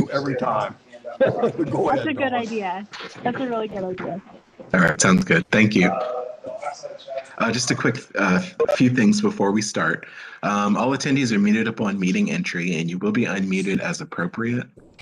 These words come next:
Speaker 3: Um, the chair will call on participants to speak.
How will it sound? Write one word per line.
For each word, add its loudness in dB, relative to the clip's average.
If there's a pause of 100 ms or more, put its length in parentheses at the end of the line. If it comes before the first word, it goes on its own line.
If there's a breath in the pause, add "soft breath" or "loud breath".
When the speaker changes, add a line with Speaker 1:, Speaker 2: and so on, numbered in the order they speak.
(140)
Speaker 3:
Um, 4
the 0
chair 0
will 0
call 0
on -8
participants -4
to -2
speak. -6